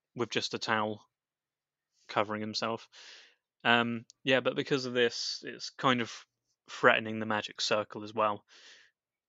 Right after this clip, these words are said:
Uh, that r-, rolls around into chapter fourteen of, of trying to find a way out of the circle. Um, thankfully, they get hold of the,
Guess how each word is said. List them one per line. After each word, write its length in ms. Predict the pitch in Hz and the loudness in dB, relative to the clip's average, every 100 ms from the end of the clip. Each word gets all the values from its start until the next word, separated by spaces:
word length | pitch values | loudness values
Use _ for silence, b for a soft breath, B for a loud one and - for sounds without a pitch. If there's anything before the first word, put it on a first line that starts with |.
| - | 0
Uh, 260 | 120 120 | 2 4
that 180 | 123 151 170 214 | 2 -2 -4 -6
r-, 120 | 196 | 0
rolls 320 | 170 185 143 | 2 2 2
around 260 | 156 143 135 | 0 2 0
into 600 | 131 117 135 127 123 123 _ _ _ _ | -2 -2 -2 0 -2 -6 _ _ _ _
chapter 340 | - 147 139 120 | -4 -2 -2 -4
fourteen 580 | - 131 - 127 123 120 | 0 0 2 2 2 -2
of, 120 | - _ _ - | -6 _ _ -6
of 120 | 113 | -4
trying 360 | - 139 123 113 | 2 4 4 0
to 120 | 117 | -4
find 320 | - 113 110 | 0 0 0
a 40 | |
way 180 | 110 110 | 2 2
out 160 | 110 117 | 2 0
of 60 | 127 | -2
the 100 | 123 | -4
circle. 600 | - 113 107 113 110 - B B B B B - | 0 0 0 -4 -6 -8 B B B B B 2
Um, 420 | 117 113 113 113 - _ _ _ _ _ - | 4 4 2 -6 -12 _ _ _ _ _ -4
thankfully, 420 | - 135 - 139 | 0 0 0 -4
they 120 | 123 120 | -2 0
get 160 | 135 | -2
hold 260 | 117 123 117 | 2 0 0
of 120 | 110 | -6
the, 440 | 120 113 110 107 | -6 -4 -4 -8